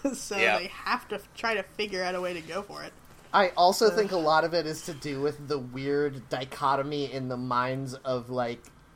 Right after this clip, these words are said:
Speaker 3: older men who subscribe to the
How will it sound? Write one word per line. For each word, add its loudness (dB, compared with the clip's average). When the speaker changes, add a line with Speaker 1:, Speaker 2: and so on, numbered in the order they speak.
Speaker 3:
older 0
men -4
who -4
subscribe -2
to -4
the -6